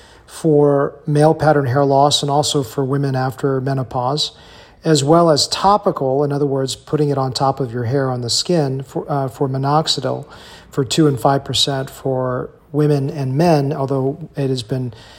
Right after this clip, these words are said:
cleared since two thousand fourteen for use of five percent once a day for women as well. So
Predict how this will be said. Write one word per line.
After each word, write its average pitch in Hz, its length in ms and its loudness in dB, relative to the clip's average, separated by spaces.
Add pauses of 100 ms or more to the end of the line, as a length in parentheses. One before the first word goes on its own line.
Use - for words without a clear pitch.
(160)
cleared 208 340 6
since 156 180 -4
two 160 80 0
thousand 143 280 2
fourteen 143 600 0
for 131 300 -4
use 143 260 0
of 123 80 -6
five 131 260 0
percent 135 440 -4
once 131 240 -4
a 131 40 -6
day 127 220 -4
for 123 180 -10
women 127 360 0
as - 180 -6
well. 131 400 2 (480)
So 165 600 2